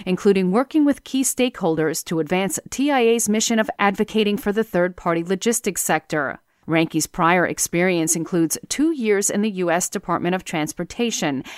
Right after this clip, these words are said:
and sixteen years with C S X. When asked about how she would lead T I A, Ranke said, quote,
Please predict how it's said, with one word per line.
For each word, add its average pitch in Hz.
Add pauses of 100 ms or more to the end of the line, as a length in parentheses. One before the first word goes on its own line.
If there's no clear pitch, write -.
(140)
and 170
sixteen 285
years 165
with 208
C 330
S 262
X. - (300)
When 165
asked 175
about 175
how 180
she -
would 156
lead 180
T 196
I 165
A, 196
Ranke 190
said, 165
quote, 180